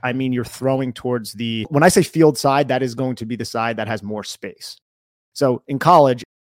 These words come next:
the, the hashes are much wider. So it's really difficult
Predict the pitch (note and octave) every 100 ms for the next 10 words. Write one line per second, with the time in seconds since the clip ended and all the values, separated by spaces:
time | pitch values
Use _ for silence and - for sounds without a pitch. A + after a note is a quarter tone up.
0 | _ _ _ _ _ B2+ B2 B2 B2 C3
1 | C#3 - A#2 A#2 A2+ G#2+ G2+ A#2+ A2+ -
2 | G#2 F2+ - - _ _ - A2+ G2 A#2+
3 | D3+ B2+ A2+ A#2+ A2+ A2+ G#2